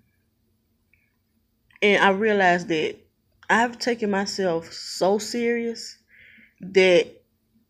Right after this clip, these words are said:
when it comes time to have fun, I'm uncomfortable. And it shouldn't be like that. Yes, you have to be an adult and you can't have fun all the time, but laughter is the best medicine,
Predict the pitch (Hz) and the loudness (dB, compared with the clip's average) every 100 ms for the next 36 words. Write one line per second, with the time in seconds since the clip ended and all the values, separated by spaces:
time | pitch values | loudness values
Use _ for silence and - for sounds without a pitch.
0 | _ 202 208 196 226 214 202 214 208 190 | _ 0 2 2 2 0 0 -2 -2 -2
1 | 180 165 - 196 220 233 247 247 233 220 | -4 -6 2 4 4 2 -4 -4 -4 -8
2 | - - - _ - 208 180 - 202 196 | -14 -20 -20 _ 0 2 2 -2 -8 -8
3 | 156 - - _ _ _ _ _ _ _ | -16 -18 -20 _ _ _ _ _ _ _
4 | _ _ _ _ _ _ _ 190 208 190 | _ _ _ _ _ _ _ 0 2 2
5 | 214 - 214 190 175 170 147 - - - | 0 -2 -2 -2 -2 -4 -6 -8 -10 -6
6 | 185 175 185 220 220 220 196 - 190 208 | 2 4 4 0 0 2 2 0 -2 -2
7 | 202 196 - - - 202 202 214 170 170 | -2 -4 -10 -18 -2 2 4 2 2 4
8 | 170 - 180 190 - 170 185 165 175 165 | 4 2 -4 -4 -2 -2 0 -4 -2 -4
9 | 151 156 151 151 - 196 202 180 160 175 | -2 -2 -2 -6 -6 -2 -2 -2 -8 -12
10 | - - - _ 165 170 190 202 156 - | -16 -20 -20 _ -8 -2 4 6 6 4
11 | - - - - - _ _ - 180 185 | -6 -10 -10 -18 -20 _ _ -4 2 2
12 | 208 208 202 165 185 196 175 180 196 226 | 2 -2 -4 -2 -4 -4 -8 -8 -10 -10
13 | 277 277 - - 180 | -12 -12 -16 -18 -20